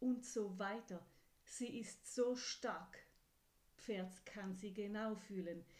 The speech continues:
Sie macht mit ihm, was sie möchte. Und Pferz macht jetzt einfach,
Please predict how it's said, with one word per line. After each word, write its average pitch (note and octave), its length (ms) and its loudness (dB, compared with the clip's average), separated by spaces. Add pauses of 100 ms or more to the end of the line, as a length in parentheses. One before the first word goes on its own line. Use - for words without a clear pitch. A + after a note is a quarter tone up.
(100)
Sie A#3 320 2
macht G#3 360 0
mit G3+ 240 0
ihm, C4 260 8
was F#3+ 260 2
sie G#3 120 2
möchte. G3 540 0 (1300)
Und G3+ 220 -8 (180)
Pferz G3 440 -4
macht F#3 280 -4
jetzt G3+ 300 -4
einfach, G3+ 420 -2